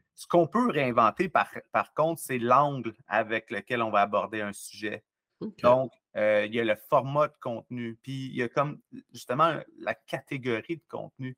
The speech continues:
Speaker 1: Fait que souvent, tu sais, les gens, quand ils sont en mode création de contenu, ben là, on va être en mode création de contenu, euh, puis ça va être du contenu éducatif ou promotionnel, tu sais. Puis là, souvent, c'est comme les deux formats de contenu, si on est chanceux, euh, les deux catégories de contenu, si on est chanceux,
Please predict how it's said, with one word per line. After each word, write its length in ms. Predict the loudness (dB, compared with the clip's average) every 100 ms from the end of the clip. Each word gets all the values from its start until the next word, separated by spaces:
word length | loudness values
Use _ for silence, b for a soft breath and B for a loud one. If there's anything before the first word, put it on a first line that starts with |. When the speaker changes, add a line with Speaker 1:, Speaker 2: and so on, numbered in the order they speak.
| b b b b
Speaker 1:
Fait 80 | 0
que 80 | 0
souvent, 320 | -4 2 2
tu 120 | 2
sais, 60 | -2
les 220 | 0 0
gens, 180 | 0 0
quand 240 | 4 4
ils 40 | 2
sont 180 | 0 2
en 140 | 2
mode 180 | 2 -6
création 460 | 0 2 2 -4
de 40 | -6
contenu, 420 | -6 -6 -6 -2
ben 160 | 2 4
là, 140 | 4
on 200 | 4 2
va 100 | -2
être 100 | 0
en 120 | 0
mode 120 | 0
création 380 | -6 -6 -6 -6
de 60 | -10
contenu, 580 | -10 -10 -6 -2 -2 B B B 2
euh, 160 | 2
puis 180 | 2 -6
ça 140 | 0
va 80 | 0
être 120 | 0
du 140 | -4 -4
contenu 380 | -6 -4 -10 -6
éducatif 760 | -8 -8 -2 -2 0 -2 -2
ou 60 | -6
promotionnel, 800 | -4 0 2 0 0 0 2 0 -4 _
tu 80 | -8
sais. 60 | -8
Puis 160 | -4
là, 160 | -2 0
souvent, 500 | -2 -8 2 4 4
c'est 440 | 0 -2 0 -4 b b -8
comme 100 | -4
les 120 | -4
deux 260 | 0 2 2
formats 300 | 2 0 0
de 80 | -4
contenu, 340 | -6 -4 -8
si 100 | -6
on 100 | -4
est 60 | -4
chanceux, 600 | 0 0 0 -2 -2 2
euh, 140 | 2
les 240 | 0 -6 -4
deux 140 | -6
catégories 520 | -4 -4 -2 -4 -4
de 80 | -4
contenu, 360 | -8 -8 -6 -6
si 80 | -6
on 100 | -6
est 80 |
chanceux, 640 | -2 2 0 0 -2 -2